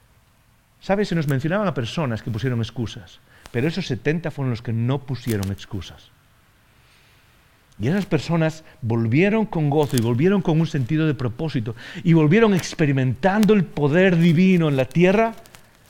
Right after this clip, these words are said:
porque salieron en obediencia a su maestro. Muchas veces me pregunta la gente, y esto es algo que quizás algún día hablemos en una serie, "Pero es, ¿cómo puedo experimentar más a Dios?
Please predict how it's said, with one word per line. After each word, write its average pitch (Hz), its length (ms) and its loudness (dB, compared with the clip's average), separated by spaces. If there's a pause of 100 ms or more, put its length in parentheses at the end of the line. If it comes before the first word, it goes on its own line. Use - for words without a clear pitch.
(320)
porque 127 220 -4
salieron 160 760 2
en 131 120 -2
obediencia 110 920 -2 (380)
a 117 80 -10
su 123 140 -6
maestro. 104 480 -6 (960)
Muchas 175 180 2
veces 220 160 6
me 175 80 4
pregunta 147 400 4
la 131 80 2
gente, 127 240 0
y 131 80 4
esto 156 140 -2
es 160 60 0
algo 170 140 4
que 131 220 -2
quizás 147 240 0
algún 151 180 0
día 143 220 2
hablemos 135 420 0
en 131 160 -2
una 131 180 0
serie, 120 280 0 (260)
"Pero 165 80 0
es, 147 60 -2
¿cómo 220 180 0
puedo 220 120 0
experimentar 156 680 0
más 143 140 -4
a 143 40 -2
Dios? 135 140 0